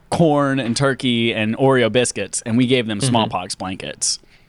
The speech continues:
Speaker 2: Yeah.
Speaker 1: And then up in Canada, they're just like, "We're already here, but we do like corn, and there's no white man coming to, to, to settle here and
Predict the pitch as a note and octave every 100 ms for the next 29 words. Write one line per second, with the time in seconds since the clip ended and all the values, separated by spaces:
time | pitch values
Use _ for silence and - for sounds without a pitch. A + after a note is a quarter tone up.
0 | _ A#2 A2 C3 B2 A#2 A#2 B2 A#2 E3
1 | F3+ C3+ A2+ A2 A#2+ A#2+ B2 B2 A2 -
2 | _ _ _ _ _ _ G#2+ B2 D3+ C3+
3 | A2 C3 D3 G#2 G2 A2+ A2+ C3 C3 C3
4 | - C#3+ C#3 G#2 B2+ C3+ _ _ _ _
5 | - A2+ A2 A2+ A2+ B2 A#2+ C3 C3+ B2
6 | A2+ A#2+ B2 A2+ A#2+ A#2+ A#2 - - A#2+
7 | A2+ A2 _ _ _ B2 A#2 C3+ B2+ C3+
8 | A2 G#2+ A#2 G#2 G2+ G#2